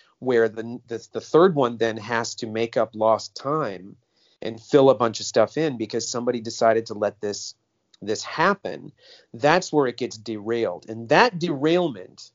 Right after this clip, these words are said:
and I'll stand by this too, that derailment of it did something to it that midichlorians could not do, that Jar Jar Binks could not do, that Ewoks could not do, that,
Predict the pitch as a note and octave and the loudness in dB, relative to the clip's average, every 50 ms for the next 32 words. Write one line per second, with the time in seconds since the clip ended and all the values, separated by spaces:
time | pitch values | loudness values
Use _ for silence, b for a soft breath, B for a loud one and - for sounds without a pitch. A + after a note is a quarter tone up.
0 | _ _ - A#2 B2+ C#3 C#3 - - D#3+ D3+ C#3+ C3+ B2+ B2 A#2+ A2+ A2+ A2+ - | _ _ -8 -6 -4 -4 -4 -4 -4 -4 -4 -2 0 0 0 0 0 -4 -8 -10
1 | - - - D3+ C3+ G#2 F#2+ D2+ - - _ b b b b b b b B2 C#3 | -12 -10 -8 -6 -6 -6 -6 -10 -14 -18 _ b b b b b b b -2 0
2 | C#3+ - - D#3+ C3+ D3+ C#3 B2 C3+ D3 D#3+ E3 D#3+ C#3+ B2 A#2 A2+ A2 G#2 G#2 | 0 0 -2 -2 -4 -4 -2 -2 -2 -2 -2 -2 -2 -4 -6 -4 -4 -4 -4 -4
3 | G#2 A2 G#2+ _ _ _ _ _ _ _ - A#2+ C3+ D3 D#3 D#3+ - - - D#3 | -6 -6 -8 _ _ _ _ _ _ _ -16 -6 -2 -2 -2 -2 -4 -4 -4 -4
4 | D3+ C#3+ - C3+ B2 B2 A#2 - - - F3 F3+ D#3+ G#2+ G#2+ G#2+ G#2 - - - | -4 -4 -8 -8 -10 -10 -10 -12 -8 -4 -4 -2 -2 -2 -2 -4 -4 -6 -10 -18
5 | - _ _ _ _ _ _ - A2+ A2 C3+ B2+ A#2+ A2+ A2 - _ _ - A2 | -18 _ _ _ _ _ _ -18 -8 0 4 6 8 8 6 4 _ _ -12 -8
6 | A2 A#2 B2 B2+ A#2 - - - C3 C3 C3+ D3 D3+ D#3 E3 E3+ E3+ - - - | -2 -2 0 0 0 -4 -4 -2 0 0 2 2 0 0 -2 -4 -6 -6 -10 -14
7 | - _ _ _ _ _ _ _ - - E3 D3 C#3+ D3 E3 D#3 C#3+ B2+ F3 F3 | -14 _ _ _ _ _ _ _ -6 -2 -2 0 4 4 2 2 2 2 4 6
8 | G#3+ G3 G#3 G#3+ _ b b b b - B2 A#2+ G#2+ - C3 A#2+ B2 A#2+ B2 A2+ | 8 8 6 4 _ b b b b -10 -10 -10 -6 -4 -4 -4 -4 -4 -6 -6
9 | G#2+ G#2 F2+ A#2 A#2 C3+ D#3 - - - - - D#3+ C#3 D3+ F3 D3+ C#3+ C3+ D3+ | -6 -6 -6 -8 -8 -8 -8 -12 -14 -14 -6 -6 -6 0 0 0 0 0 0 0
10 | D3+ D3 D3 D3+ D3+ D3 _ _ _ _ _ - A2+ A2 - - B2 C#3 D#3 D#3+ | 0 2 2 0 -2 -6 _ _ _ _ _ -6 -6 -6 -6 -6 -6 -4 0 4
11 | D#3+ D3+ C#3+ D3 D3+ - - - - - C#3 B2 C3 C3 C3 - G#2+ A2 A#2+ A#2 | 6 6 6 4 2 -4 -12 -12 -8 -8 -6 -4 -2 -2 -2 -4 -6 -8 -6 -4
12 | A#2 A#2 A2+ A2+ _ _ _ _ _ _ _ - B2 B2 A#2+ | -4 -4 -6 -8 _ _ _ _ _ _ _ -4 -4 -4 -4